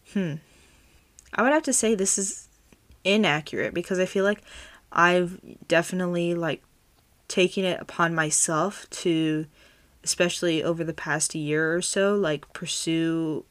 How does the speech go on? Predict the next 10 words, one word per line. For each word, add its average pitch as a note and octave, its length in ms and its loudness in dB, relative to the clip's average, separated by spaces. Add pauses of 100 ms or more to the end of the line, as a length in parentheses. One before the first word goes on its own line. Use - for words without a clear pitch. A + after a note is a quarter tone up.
interests E3+ 640 -2
that - 340 -4
I D3+ 240 -2
wanted E3+ 400 -2
to G3 320 2
or, E3 160 -2
like, D3+ 240 -4
make D#3+ 400 -4
decisions D#3+ 880 -4 (460)
that D3+ 580 -4